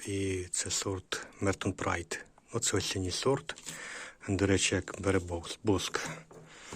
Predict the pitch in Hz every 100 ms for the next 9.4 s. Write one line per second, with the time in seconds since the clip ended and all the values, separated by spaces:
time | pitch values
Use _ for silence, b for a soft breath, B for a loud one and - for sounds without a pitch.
0 | B B B B B B B - - 87
1 | - 113 110 110 104 98 B B 113 -
2 | - - 110 98 87 - 95 92 - -
3 | 95 95 - 98 92 90 - - 110 90
4 | - - B B B B - 101 - 120
5 | 95 95 85 101 - 113 98 98 95 90
6 | 98 - 127 120 92 85 98 98 - 92
7 | 95 87 98 98 117 123 104 92 B B
8 | - - 98 87 B B B B - 107
9 | - 120 113